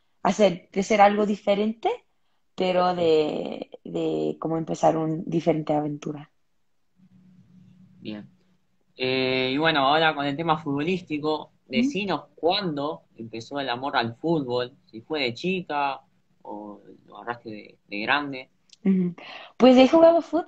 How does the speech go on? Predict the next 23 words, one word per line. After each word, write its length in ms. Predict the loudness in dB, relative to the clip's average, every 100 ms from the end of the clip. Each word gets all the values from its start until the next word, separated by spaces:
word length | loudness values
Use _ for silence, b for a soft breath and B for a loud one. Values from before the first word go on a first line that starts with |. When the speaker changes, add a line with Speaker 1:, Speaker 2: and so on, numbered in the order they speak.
| 2
Speaker 1:
hasta, 920 | 2 0 0 0 2 -2 -2 -6 -8
pues 240 | -8 -6 -4
empecé 440 | 0 0 0 0
de 80 | 0
jugar 260 | 0 -2 -2
fútbol 280 | -6 -8
cuando 220 | -4 -2 -2
yo 120 | -2
tenía 280 | -2 0 0
ocho 320 | 0 -2 -2
años 280 | -6 -6 -2
de 120 | 2
edad. 200 | 6 4 2 _ b b b b
Y 120 | 2
entonces 720 | 2 4 4 2 2 0 0 4
siempre 800 | 6 6 6 4 6 4 2 -4
he 180 | -4 0
tenido 400 | 2 2 2 4
un 100 | 4
amor 240 | 4 4
hasta 220 | 2 0
el 80 | -2
fútbol. 260 | -4 -10